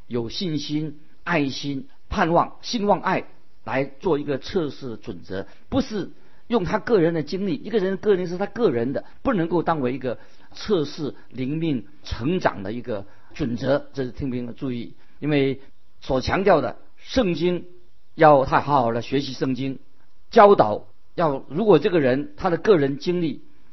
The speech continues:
是跟圣经的教导有抵触的，就表示他这个经历，他这个经历啊，虽然他有什么是以个人特别经历，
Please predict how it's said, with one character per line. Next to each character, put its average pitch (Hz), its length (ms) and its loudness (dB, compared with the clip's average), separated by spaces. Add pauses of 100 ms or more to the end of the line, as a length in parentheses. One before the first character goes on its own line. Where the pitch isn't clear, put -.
(120)
是 220 220 -2
跟 214 260 2
圣 202 240 0
经 185 140 -4
的 170 60 2
教 175 200 8
导 101 260 0 (460)
有 208 180 8
抵 139 240 -4
触 185 220 2
的， 113 240 -4 (400)
就 202 100 8
表 120 200 2
示 151 280 -2 (500)
他 165 160 2
这 147 80 2
个 139 120 0
经 156 280 -2
历， 139 140 0
他 139 180 -2
这 143 120 -4
个 135 60 -4
经 151 260 -4
历 123 220 -4 (260)
啊， 85 120 -8
虽 160 140 -2
然 151 60 0
他 151 100 0
有 131 80 -2
什 131 100 -10
么 143 140 -4
是 147 240 -10
以 123 60 -4
个 165 160 -2
人 147 100 -4
特 160 140 -2
别 151 100 -2
经 147 160 -6
历， 139 140 -4